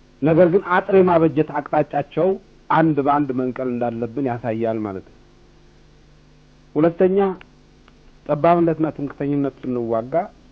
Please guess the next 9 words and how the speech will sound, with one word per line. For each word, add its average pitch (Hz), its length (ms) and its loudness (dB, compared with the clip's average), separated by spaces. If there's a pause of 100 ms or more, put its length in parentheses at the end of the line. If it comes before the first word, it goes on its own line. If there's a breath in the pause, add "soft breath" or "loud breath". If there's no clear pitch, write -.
(1400)
ጠባቦችና 160 680 2
ትምክተኞች 127 680 -8 (1200)
በህዝብ 147 400 -2 (100)
ስም 143 220 -2 (1600)
ቢምሉም 143 540 4
ቢገዘቱም 127 840 -2 (1120)
የህዝብን 131 480 -2
መሰረታዊ 127 600 -2
ጥቅም 139 300 -10